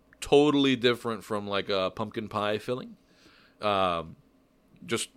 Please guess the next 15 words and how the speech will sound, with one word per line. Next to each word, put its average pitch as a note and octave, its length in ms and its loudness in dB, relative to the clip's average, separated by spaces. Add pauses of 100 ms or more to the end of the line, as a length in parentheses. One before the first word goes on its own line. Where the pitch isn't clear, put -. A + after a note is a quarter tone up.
kind A2+ 180 -2
of G#2+ 160 -2
put A#2+ 260 2
on G#2+ 160 0
the G#2+ 80 -4
plate A2+ 480 0
as, G2 380 0
as, F#2 140 -4
like, F#2 80 -8
a F#2 40 -6
little G2+ 400 2
kind A2 200 -6
of F2 140 -6
disc G#2 280 -6
shape. - 380 -6